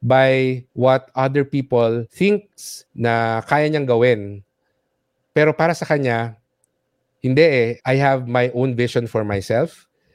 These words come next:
I am imagining a second career. Parang ganun yung sinasabi niya eh. Ah, "This is my second act in my life." Hindi siya nakinig <laughs> sa, sa asawa niya, sa mga, sa mga anak niya.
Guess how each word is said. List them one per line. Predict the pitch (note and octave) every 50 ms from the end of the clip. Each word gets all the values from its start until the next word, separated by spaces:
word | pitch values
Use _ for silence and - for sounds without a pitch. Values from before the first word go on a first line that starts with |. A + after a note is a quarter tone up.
| _ _ _ _ _ _ _ _ -
I | A#2+ A#2+ B2 B2+ B2+ C3 B2+ B2 - -
am | B2 A#2+ B2 B2+
imagining | B2 C3 B2 A#2+ A#2 A#2 A#2+ A#2 A2+ A2 B2+ A#2+ A#2+ A#2+ A#2+ A#2 A#2 A#2 A2+ G#2+ _
a | A#2 A2+ A2 A2 A2 A2 G#2+ G#2 G#2+ G#2 G2+ G2+ -
second | - - - D#3+ E3 D#3+ - F3 E3 D3+ -
career. | C#3+ B2+ B2+ D3+ E3+ D#3 A#2+ G#2+ G2+ G2+ G2+ - _
Parang | - A#2+ B2 B2+ B2
ganun | B2+ B2 C3 B2+ B2+
yung | B2+ B2 A#2+
sinasabi | - - A#2+ A#2 - - A2 G#2+ G#2 A2+ A#2
niya | A#2 G2+
eh. | G2 G#2 G2+
Ah, | G2+ F#2+ F#2 F#2 G2
"This | A2 B2 -
is | E3 C3+ -
my | C3+ B2+ A#2+
second | A2+ - C#3 B2+ - - B2+ A#2 -
act | - A#2+ B2 A#2+ - _ _ -
in | B2 A#2
my | A2+ G#2+ G2+ G2+
life." | G2 G2+ G2+ G2+ F#2+ - - _ _ _ _ _ _ _ _ _ _ _ _ _ _ _ _ _ _ _ _ _ _ _ _ _ _ _
Hindi | - D3+ F#3+ G3
siya | B3+ A#3
nakinig | G#3 - F#3+ E3+ D#3+ F#3 G3 F#3 - - - -
<laughs> | _ _ - _ -
sa, | - D3 - - - D3+ - - B2+ - - D3 - - - - - - -
sa | - - D3 B2+ B2+ B2+ B2 B2 B2 B2+
asawa | B2 - E3+ G3 F#3+ F#3
niya, | F3 A3 F3+ C3 F#3+
sa | - - E3+
mga, | C#3 D3 C3+ C3 C3 B2 A#2 A#2 A2+ A2+ A2 - _ _
sa | - -
mga | B2+ C3+ C3 B2+ C3+
anak | C3 C3 D3 - -
niya. | C#3+ C3+ A#2+ B2